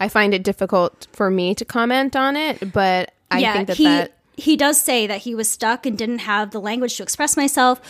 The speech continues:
Speaker 2: or the resources I needed to make a change until I found this community, meaning, um, the Deuce Gym. And it's just,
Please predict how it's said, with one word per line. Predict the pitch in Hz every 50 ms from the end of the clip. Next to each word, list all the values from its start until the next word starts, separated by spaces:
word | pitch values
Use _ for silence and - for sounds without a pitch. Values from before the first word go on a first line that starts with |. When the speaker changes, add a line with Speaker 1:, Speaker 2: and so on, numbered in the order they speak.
| - - - - -
Speaker 2:
or | - 233 226
the | 226 214
resources | 247 262 262 - 247 233 - 254 226
I | 247
needed | 233 214 208 202 208 -
to | 220
make | 196 196 190
a | 196
change | 185 - - 254 233 226 220 - -
until | 220 208 - 220 196
I | 202 202
found | - - 196 196 190
this | 190 185 -
community, | - 214 196 180 180 180 175 165 175 170 170
meaning, | 170 170 170 170 170 170 160 165 165 - - - - - - - -
um, | - 175 170 165 160 160 - -
the | 214 202 196
Deuce | - 185 175 170 - -
Gym. | - - 226 208 190 175 165 156 190 - - - - - _ _ -
And | 269 269 262 269 -
it's | - 339 - - -
just, | - 392 381 - - - -